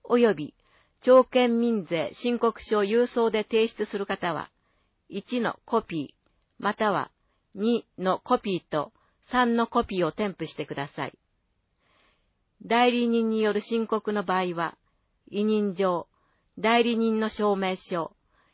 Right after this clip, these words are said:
申告者本人のマイナンバー確認書類が必要です。お願い。申告の受付期間中は混雑が予想されます。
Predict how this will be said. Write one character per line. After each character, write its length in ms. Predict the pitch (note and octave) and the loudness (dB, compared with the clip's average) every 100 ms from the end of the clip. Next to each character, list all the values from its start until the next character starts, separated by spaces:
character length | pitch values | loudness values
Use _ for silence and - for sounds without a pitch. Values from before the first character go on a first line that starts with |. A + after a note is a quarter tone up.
| _ _ | _ _
申 300 | - A#3+ A#3 | -6 -2 0
告 240 | A#3 A3 | 0 -2
者 240 | - - F3 | -4 -6 -2
本 280 | A#3 A#3 | 0 0
人 180 | G3+ E3 | 0 -2
の 100 | D3+ | -2
マ 180 | D#3 G3+ | -2 -2
イ 40 | |
ナ 160 | A3 A3+ | 0 -2
ン 120 | A3 | 0
バ 160 | G#3 G3 | 0 -2
ー 20 | |
確 240 | G3 - A3+ | -4 -6 -4
認 180 | A3 | -2
書 160 | A3 A3+ | -4 -2
類 200 | G3+ E3 | -2 -2
が 100 | C3+ | -6
必 240 | - - | -12 -10
要 160 | D#3 C#3 | -6 -6
で 140 | C3 | -8
す。 60 | C#3 _ _ _ _ _ _ _ _ _ _ _ _ _ _ _ _ | -12 _ _ _ _ _ _ _ _ _ _ _ _ _ _ _ _
お 120 | G3+ | -2
願 180 | G#3+ G#3 F#3+ F#3 | 0 0 -2 -2
い。 120 | - _ _ _ _ _ _ _ _ _ _ _ _ | -6 _ _ _ _ _ _ _ _ _ _ _ _
申 300 | - C4 C4+ | -8 -4 -2
告 260 | B3+ B3+ B3 | 0 0 0
の 120 | A#3 | 0
受 180 | A3+ B3+ | 0 -2
付 240 | - B3+ | 0 -2
期 140 | - - | -2 -4
間 220 | A3+ G3+ | -4 -4
中 280 | - G#3 G3 | -4 -2 -2
は 300 | F#3 F#3 - _ _ _ - | -2 -4 -8 _ _ _ -8
混 240 | C4 C4+ | -4 0
雑 260 | G#3+ - D#3 | -2 -2 -4
が 80 | |
予 140 | D3 F3 | -4 -4
想 200 | - F#3 | -2 -2
さ 120 | F#3 | -4
れ 140 | F3 E3 | -8 -10
ま 140 | |
す。 40 | D#3+ | -12